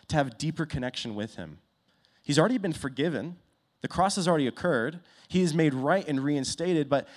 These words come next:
Jesus has already pre-decided to forgive him before he gets to the shore. And so for you and I, we, we have to ponder a few questions, a few questions in our life that I think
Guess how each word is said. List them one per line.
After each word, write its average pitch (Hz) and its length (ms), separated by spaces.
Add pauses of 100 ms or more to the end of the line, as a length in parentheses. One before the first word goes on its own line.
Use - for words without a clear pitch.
(140)
Jesus 202 320
has 185 140
already 175 180
pre-decided 175 560
to 143 100
forgive 139 280
him 151 100
before 120 280
he 135 80
gets 131 240
to - 60
the 120 60
shore. 139 360 (1300)
And 156 100
so 208 120
for 175 140
you 208 220
and 202 80
I, 202 100
we, 165 180
we 165 160
have 208 360
to 196 120
ponder 156 640
a - 40
few - 240
questions, - 800 (640)
a 127 40
few 240 180
questions 185 440
in 151 80
our 143 100
life 135 340
that 127 120
I 123 60
think 160 400